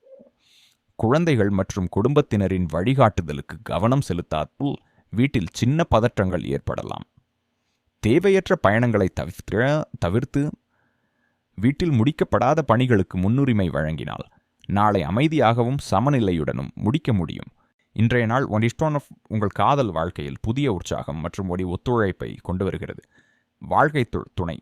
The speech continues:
அல்லது தன உறவுக்காரரின் ஆதரவும் அவர்களின் தன்னம்பிக்கையும் உங்கள் மனநிலையை வலுப்படுத்தி உறவுகளில் அதிக இணக்கம் மற்றும் பாசத்தை உருவாக்கும். குறிப்பிட்ட ஒருவரின் கவனத்தை ஈர்க்க விரும்பினால் நேரடியாக சந்திப்புகளும் உரையாடல்களும் சிறந்த வாய்ப்பாக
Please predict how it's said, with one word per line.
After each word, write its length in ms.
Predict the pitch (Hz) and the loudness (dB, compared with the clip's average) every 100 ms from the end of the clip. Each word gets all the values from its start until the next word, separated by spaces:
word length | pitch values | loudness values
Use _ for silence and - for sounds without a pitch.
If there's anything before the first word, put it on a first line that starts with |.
| _ - | _ -10
அல்லது 300 | 95 95 76 | -6 -6 -6
தன 260 | - 120 139 - - | -4 -2 -2 -6 -4
உறவுக்காரரின் 760 | 113 139 131 104 104 95 87 | -2 0 -2 -2 0 -2 -4
ஆதரவும் 480 | - 90 80 65 50 - _ _ _ - | -4 -6 -6 -10 -14 -18 _ _ _ -6
அவர்களின் 540 | 95 123 120 107 101 92 90 | -2 0 0 0 -2 -4 -4
தன்னம்பிக்கையும் 720 | 95 104 127 127 - 123 143 160 | -2 -2 -2 -2 -4 -4 -4 -6
உங்கள் 260 | - 101 90 | -6 -4 -2
மனநிலையை 560 | 90 120 139 113 98 85 | -2 0 0 0 -2 -4
வலுப்படுத்தி 640 | 76 104 - 78 - 55 - | -4 -4 -4 -8 -10 -14 -10
உறவுகளில் 640 | 85 107 135 107 92 87 - | -6 -2 -2 -2 -4 -6 -8
அதிக 300 | 98 127 139 | -6 -2 0
இணக்கம் 500 | 90 92 - 90 110 - | 0 -4 -6 -8 -8 -10
மற்றும் 420 | - 98 - 92 - | -6 -6 -4 -6 -2
பாசத்தை 520 | 90 113 98 - - - | -2 -2 -4 -8 -14 -10
உருவாக்கும். 560 | 85 92 - - - - _ _ _ _ - | -6 -4 -6 -10 -18 -20 _ _ _ _ -4
குறிப்பிட்ட 400 | 120 151 156 - 135 80 | -2 -2 -2 2 2 2
ஒருவரின் 440 | 104 107 101 90 | 0 0 -2 -4
கவனத்தை 480 | 85 95 127 120 85 65 | -2 0 0 -2 -4 -2
ஈர்க்க 280 | 104 117 107 | -2 -2 -2
விரும்பினால் 580 | 85 80 73 80 101 135 _ _ - | -4 -6 -8 -6 -6 -8 _ _ -2
நேரடியாக 600 | 98 123 139 120 113 135 | 2 2 2 0 0 -2
சந்திப்புகளும் 760 | - 107 135 - 95 64 58 - | -2 -2 -2 -2 -4 -6 -10 -8
உரையாடல்களும் 840 | 90 107 110 101 87 67 - - | -4 0 2 0 -2 -6 -10 -12
சிறந்த 420 | - 98 113 143 107 | -10 -2 -2 0 0
வாய்ப்பாக 440 | 90 110 78 | 0 0 -2